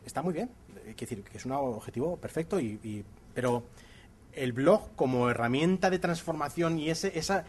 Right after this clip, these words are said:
esa revolución que salía en, el porta-, en portada del Time y del, y del Business Week no es esa revista online pasada a online, es el concepto de, de engagement, de participación, de involucración de la gente, de creación de comunidad, de respuesta, etcétera. Entonces, otorga valor,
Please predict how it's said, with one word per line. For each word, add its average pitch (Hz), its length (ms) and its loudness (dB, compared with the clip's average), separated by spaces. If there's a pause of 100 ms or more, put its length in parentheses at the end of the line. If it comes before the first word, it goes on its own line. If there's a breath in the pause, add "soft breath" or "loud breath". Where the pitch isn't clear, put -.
(120)
esa 175 160 6
revolución 190 560 10
que 160 100 6
salía 160 180 6
en, 160 60 10
el 147 60 6
porta-, 156 360 6 (180 loud breath)
en 139 120 2
portada 151 320 8
del 139 200 6
Time 151 300 8
y 143 40 6
del, 143 360 4
y 147 60 0
del 143 200 2
Business 147 320 -2
Week 175 240 0 (320 loud breath)
no 147 220 6
es 196 180 8
esa 190 200 4
revista 135 260 4
online 123 240 6
pasada 117 340 4
a 123 220 0
online, 113 400 0 (560 soft breath)
es 165 480 4 (180 soft breath)
el 127 120 -4
concepto 156 480 2
de, 190 300 4 (440 loud breath)
de 123 180 0
engagement, 120 600 2
de 117 80 -2
participación, 127 720 0
de 175 60 6
involucración 135 520 2
de 185 100 4
la 127 80 2
gente, 180 280 2
de 170 80 0
creación 147 300 2
de 175 60 2
comunidad, 170 380 6
de 151 120 4
respuesta, 170 480 2
etcétera. 147 320 -4
Entonces, 113 400 -4 (680 soft breath)
otorga 185 380 6
valor, 127 300 8